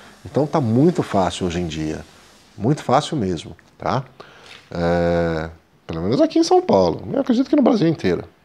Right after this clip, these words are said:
esteja assim. É, bom, vamos lá.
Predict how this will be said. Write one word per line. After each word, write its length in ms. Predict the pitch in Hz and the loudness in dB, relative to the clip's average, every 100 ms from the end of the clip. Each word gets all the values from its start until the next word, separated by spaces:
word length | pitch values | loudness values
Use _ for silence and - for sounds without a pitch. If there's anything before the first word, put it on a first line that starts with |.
| _ _ _ - | _ _ _ -18
esteja 380 | - - 87 82 | -14 -6 -4 -4
assim. 300 | - 80 78 _ - - - - - - _ _ | -8 -12 -14 _ -20 -20 -20 -20 -20 -20 _ _
É, 420 | 104 101 104 104 | 0 4 6 4
bom, 320 | 104 120 87 - | 4 2 2 -4
vamos 460 | - 113 110 107 92 | -12 -4 0 0 2
lá. 260 | 90 80 | 0 -2